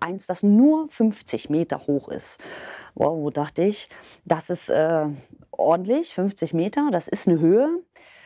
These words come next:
Also die höchste Höhe, auf die ich mal freiwillig geklettert bin, war der Fünf-Meter-Turm in unserem Freibad damals und das war auch nur ein einziges Mal geschehen.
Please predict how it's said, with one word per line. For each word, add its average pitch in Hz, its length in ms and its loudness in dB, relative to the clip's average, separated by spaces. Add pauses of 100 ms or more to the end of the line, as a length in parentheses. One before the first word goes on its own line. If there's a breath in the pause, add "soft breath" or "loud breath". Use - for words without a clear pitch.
(160 loud breath)
Also 160 180 0
die 165 80 2
höchste 202 380 2
Höhe, 233 240 4
auf 190 140 -6
die 202 100 -2
ich 202 100 -4
mal 180 320 -2
freiwillig 190 640 -6
geklettert 175 480 -4
bin, 175 300 0
war 165 240 -2
der 156 220 -4
Fünf-Meter-Turm 214 1120 2
in 165 120 -2
unserem 165 280 -2
Freibad 220 500 -4
damals 226 480 -2 (380 loud breath)
und 160 160 2
das 156 100 -6
war 87 140 -2
auch 82 100 -6
nur 160 320 0
ein 160 140 -2
einziges 147 400 -4
Mal 139 160 -4
geschehen. 135 340 -4